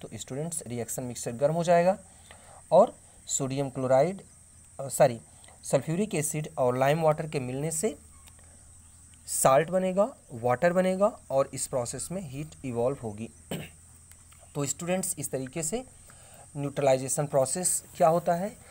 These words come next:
जब एसिड और बेस कहीं भी एक दूसरे से मिलते हैं, चाहे नेचर में, चाहे हम लोग उन्हें आर्टिफिशियली लैब में मिलाएं,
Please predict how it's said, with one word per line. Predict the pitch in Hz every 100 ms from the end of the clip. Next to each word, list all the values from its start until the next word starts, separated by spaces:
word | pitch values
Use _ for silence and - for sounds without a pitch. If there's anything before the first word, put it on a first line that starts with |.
| - - -
जब | 135 156 160
एसिड | 156 156 214 208
और | 147 139
बेस | 127 139 127 - - - - - - - - - - -
कहीं | 160 160 220
भी | 214 214
एक | 151 131
दूसरे | 139 - 139
से | -
मिलते | 113 117 131
हैं, | 156 185
चाहे | 180 131
नेचर | 117 113 - 160
में, | 175 202 - -
चाहे | - 123
हम | 123 123
लोग | 120
उन्हें | 123 123 127 -
आर्टिफिशियली | 113 120 117 - 120
लैब | 113 120
में | 151
मिलाएं, | 170 170 175